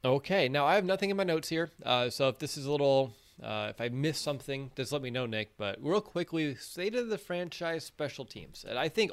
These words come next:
almost you do pass or play because we can look at every position here, and I think there's a hole almost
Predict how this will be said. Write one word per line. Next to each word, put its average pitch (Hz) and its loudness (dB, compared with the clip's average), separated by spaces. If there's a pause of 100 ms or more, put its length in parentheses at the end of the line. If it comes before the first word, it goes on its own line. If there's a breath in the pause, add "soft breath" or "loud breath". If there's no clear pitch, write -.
almost 135 2 (360 soft breath)
you 131 -6
do 170 0
pass 131 2
or 165 -2
play 196 -2 (440 loud breath)
because 139 -2
we 131 -4
can 143 -2
look 135 -2
at 113 6
every 117 2
position 135 -2
here, 127 0
and 123 -2
I 117 -2
think 143 -6
there's 123 -4
a 110 0
hole 135 2 (200)
almost 135 -4